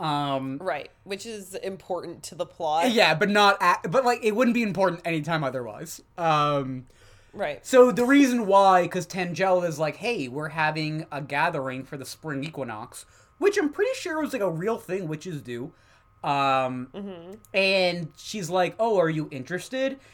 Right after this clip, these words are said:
Speaker 1: And Prue's like, "What makes you think we would be interested?" And Tangela knowingly says, "Most witches are." And then Prue's like,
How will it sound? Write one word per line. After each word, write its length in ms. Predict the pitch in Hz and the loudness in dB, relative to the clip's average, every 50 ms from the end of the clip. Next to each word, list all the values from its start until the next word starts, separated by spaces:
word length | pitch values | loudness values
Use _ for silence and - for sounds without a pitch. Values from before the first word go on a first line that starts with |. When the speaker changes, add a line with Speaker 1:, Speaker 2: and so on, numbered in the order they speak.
| - _ _ _ - | -20 _ _ _ -6
Speaker 1:
And 220 | 214 180 180 160 | -4 -4 -4 -4
Prue's 340 | - - 208 208 202 185 151 180 | -4 -4 -4 -2 -2 -4 0 2
like, 260 | 175 165 160 143 - | 2 2 2 0 -4
"What 300 | - 139 123 139 156 160 | -12 -6 -2 -2 -2 0
makes 220 | 160 165 151 - 165 | -2 -4 -6 -6 -10
you 60 | 156 | -8
think 220 | - 160 147 131 | -6 -6 -6 -6
we 80 | 143 143 | -6 -6
would 140 | 139 143 131 | -6 -6 -8
be 140 | 131 120 | -8 -8
interested?" 600 | 131 147 147 147 131 - - - 117 107 104 104 - _ _ _ _ _ _ _ _ _ - | -8 -8 -8 -10 -12 -12 -14 -12 -12 -12 -12 -14 -18 _ _ _ _ _ _ _ _ _ -8
And 140 | 190 170 160 | -6 -6 -6
Tangela 760 | - 185 175 175 175 156 160 156 156 151 151 143 143 - - | -4 -4 -4 -4 -2 -2 -2 0 0 0 0 0 -2 -2 -4
knowingly 680 | 143 143 156 180 175 185 185 185 180 165 156 143 135 131 | -6 -4 -2 0 0 0 0 0 -2 -2 -4 -4 -6 -6
says, 600 | 113 - - 143 123 120 120 117 110 101 - - - _ _ _ _ _ _ | -8 -8 -8 -6 -6 -6 -6 -8 -8 -10 -14 -16 -18 _ _ _ _ _ _
"Most 380 | - 107 120 117 117 117 - - | -14 -10 -8 -8 -8 -8 -10 -12
witches 360 | 113 120 120 - 117 104 - | -12 -10 -10 -10 -12 -10 -8
are." 420 | 113 110 110 113 107 98 95 98 - _ _ _ _ _ _ _ _ | -6 -6 -4 -4 -4 -6 -10 -12 -18 _ _ _ _ _ _ _ _
And 120 | 170 175 180 | -4 -2 -2
then 140 | 175 180 160 | -2 -4 -4
Prue's 360 | - - 233 226 214 175 156 | -2 -2 0 0 0 0 2
like, 260 | 208 196 165 247 - | 2 2 2 0 -4